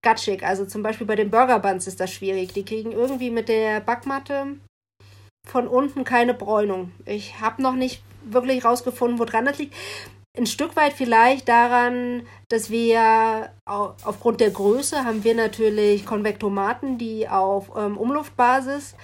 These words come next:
laufen. Das heißt, du kannst nicht wie bei einem Haushaltsbackofen Ober- und Unterhitze einstellen. Vielleicht könnte man das,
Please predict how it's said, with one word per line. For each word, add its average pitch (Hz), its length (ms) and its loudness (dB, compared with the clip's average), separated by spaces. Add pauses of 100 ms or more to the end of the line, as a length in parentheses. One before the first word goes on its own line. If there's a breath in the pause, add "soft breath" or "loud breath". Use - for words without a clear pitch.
(220 loud breath)
laufen. 247 320 4
Das 233 140 0
heißt, 226 200 -2
du 226 60 -8
kannst 226 260 -2
nicht 240 200 -4
wie 233 100 -2
bei 208 120 0
einem 214 280 0
Haushaltsbackofen - 2500 0
Ober- 240 320 6
und 226 140 0
Unterhitze 233 560 0
einstellen. 196 640 -4
Vielleicht 220 320 -2
könnte 247 240 0
man 247 160 2
das, 233 240 -2